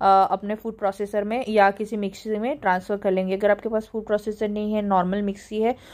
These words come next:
तो आप नॉर्मल मिक्सी ले लें and उसमें ट्रांसफ़र कर लें। and इसके अंदर हम ऐड करेंगे कॉर्नफ्लावर। तो कॉर्नफ्लावर,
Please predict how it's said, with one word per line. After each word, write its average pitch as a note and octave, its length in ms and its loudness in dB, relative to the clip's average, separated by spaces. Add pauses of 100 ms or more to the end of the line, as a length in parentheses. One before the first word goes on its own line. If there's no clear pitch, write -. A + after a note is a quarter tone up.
(200)
तो A3 60 4
आप G#3 120 4
नॉर्मल G3 320 2
मिक्सी G#3 320 -6
ले G#3 180 0
लें B3 160 2
and G3 240 -2
उसमें G3 240 -4
ट्रांसफ़र F#3 440 -2
कर A3 180 -4
लें। B3 160 -2 (420)
and G3 300 0
इसके G3 200 -4
अंदर G#3+ 280 4
हम A3 220 0
ऐड F#3+ 240 2
करेंगे G3+ 420 -4
कॉर्नफ्लावर। F3+ 580 0 (420)
तो C4 120 6
कॉर्नफ्लावर, C4+ 560 4